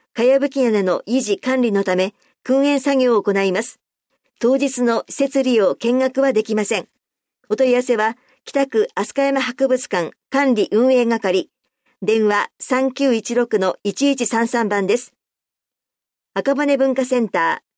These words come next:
ー。一、十一月十三日月曜日。二、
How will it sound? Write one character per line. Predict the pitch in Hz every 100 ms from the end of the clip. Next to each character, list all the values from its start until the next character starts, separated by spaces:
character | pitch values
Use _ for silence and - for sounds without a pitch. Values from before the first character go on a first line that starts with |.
| _ _
ー。 | -
一、 | 208 247 - _ -
十 | 165 247
一 | 269 240
月 | 269 254
十 | 240 302
三 | 277 254
日 | 214 202
月 | 196 196 254
曜 | 247 214
日。 | - - _ _ _ _ _ 208
二、 | 240 -